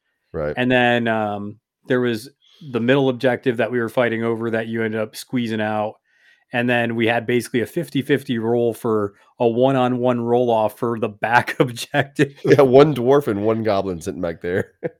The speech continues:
Speaker 2: Uh, and I won it, but that allowed you to, since I didn't kill you, you basically just backed up into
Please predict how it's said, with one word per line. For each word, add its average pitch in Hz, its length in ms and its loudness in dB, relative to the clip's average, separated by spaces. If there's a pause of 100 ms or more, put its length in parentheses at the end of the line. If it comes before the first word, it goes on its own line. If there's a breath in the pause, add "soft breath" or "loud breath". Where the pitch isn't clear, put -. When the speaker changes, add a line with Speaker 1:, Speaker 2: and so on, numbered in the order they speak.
(100)
Speaker 2:
Uh, 131 340 -4
and 127 140 0
I 123 100 6
won 139 300 4
it, 113 340 0
but 127 460 -2
that 131 220 4
allowed 123 420 0
you 120 220 -2
to, 113 580 -6
since 123 220 -6
I 113 80 0
didn't 113 240 -6
kill 135 180 0
you, 110 140 -4
you 110 160 -6
basically 117 340 -6
just 104 180 -10
backed 110 320 -2
up 110 320 -4
into 113 360 -4